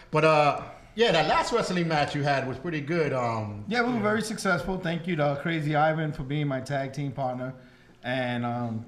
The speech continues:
Speaker 2: with the victory over Team Shazam, the tag team champs.
Speaker 1: Mm-hmm.
Speaker 2: Um, it was a great turnout, you know, with everybody that was there. And one of the best events I think I've ever been involved in.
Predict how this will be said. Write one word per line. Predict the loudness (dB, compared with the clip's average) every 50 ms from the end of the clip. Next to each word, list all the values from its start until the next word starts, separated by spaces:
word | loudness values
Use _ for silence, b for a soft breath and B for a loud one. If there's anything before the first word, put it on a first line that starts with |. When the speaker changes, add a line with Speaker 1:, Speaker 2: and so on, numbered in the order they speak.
| -12 -12
Speaker 2:
with | -12 -10 -8
the | -6
victory | -6 -4 -4 -6 -4 -4 -4 -4 -2 -2
over | -4 -4 -6 -6
Team | -6 -4 -4 -4 -4
Shazam, | -4 -6 -8 -6 -6 -4 -4 -4 -4
the | -6 -8
tag | -6 -6 -6 -6 -6 -8
team | -8 -8 -8 -8
champs. | -6 -6 -6 -6 -6 -8 -10 -14 -18 -20 B B B B B B B -10
Speaker 1:
Mm-hmm. | -6 -4 -2 -2
Speaker 2:
Um, | -2 -2 -2 -2 -4 -4 -4 -4
it | -2 -2
was | -2 -2 -2
a |
great | -2 0 0 0 0 -2 -2
turnout, | -4 -2 0 0 2 2 2 0 -2 -4 -8 -12 -10
you | -8 -6
know, | -4 -4 -4
with | -4 -4 -6 -6 -6
everybody | -6 -6 -4 -2 -2 0 0 -2
that | -2 -4
was | -6 -6 -4
there. | -4 -4 -4 -2 -2 -2 -2
And | -2 -4 -4
one | -4 -6
of | -6 -6
the | -6
best | -6 -4 -4 -4 -6 -6 -10 -10
events | -8 -6 -6 -6 -6 -8
I | -10
think | -12 -12 -12 -10
I've | -8 -8 -6 -6
ever | -6 -6 -6
been | -6 -6 -6 -6
involved | -6 -4 -4 -4 -4 -4 -4 -4 -6
in. | -6 -6 -6